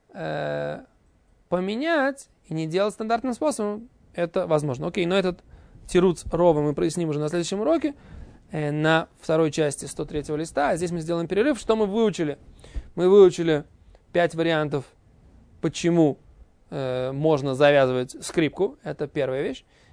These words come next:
И мы выучили, э, как, собственно говоря, можно срезать бородавку с жертвы и почему, э, это можно сделать в храме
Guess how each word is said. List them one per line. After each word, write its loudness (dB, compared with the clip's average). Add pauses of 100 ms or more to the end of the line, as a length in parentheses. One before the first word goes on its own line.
И -2
мы 2
выучили, -2 (400)
э, -2
как, 2 (480)
собственно -2
говоря, 2
можно 0
срезать 0
бородавку 0
с -14
жертвы -2 (520)
и -6
почему, 0 (440)
э, -4 (1500)
это -6
можно -6
сделать 0 (720)
в 0 (640)
храме 0